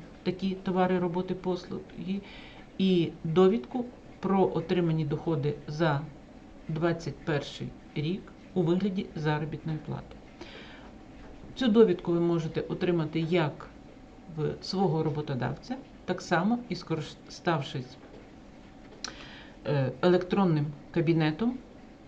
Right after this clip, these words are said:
платника податків на, е, сайті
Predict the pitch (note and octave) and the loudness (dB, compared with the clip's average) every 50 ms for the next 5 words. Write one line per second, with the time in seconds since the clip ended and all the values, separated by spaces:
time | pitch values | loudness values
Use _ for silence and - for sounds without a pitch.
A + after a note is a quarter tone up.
0 | - - - A3+ A3 A#3 A#3 A#3+ A#3 A3+ A3 A3+ A3+ G#3 A3 G#3+ G#3+ - - A3 | -2 2 4 6 8 8 6 6 4 2 2 4 4 4 4 2 0 -2 -4 -6
1 | G#3+ - - - - - - - - - - - - - - - - - - - | -6 -6 -8 -16 -20 -20 -20 -20 -20 -20 -20 -20 -20 -20 -20 -20 -20 -20 -20 -20
2 | - - - - - - - - - - - - - - - - - - - - | -20 -20 -20 -20 -20 -20 -20 -20 -20 -20 -20 -20 -18 -18 -20 -20 -20 -20 -20 -20
3 | - - - - - - - - - - - - - - D#3 F3 F#3 F#3+ G3+ G#3+ | -20 -20 -20 -20 -18 -14 -12 -6 -4 -2 -2 -2 -2 0 2 4 4 6 6 4
4 | A3 A3+ A#3 - - - F3 F3 E3+ D#3+ D#3+ - - F#3+ F#3 G3+ G#3 - - A3 | 4 2 0 -2 -2 0 2 4 4 4 2 2 2 4 4 4 2 -2 -2 -4
5 | G#3+ G#3+ | -4 -4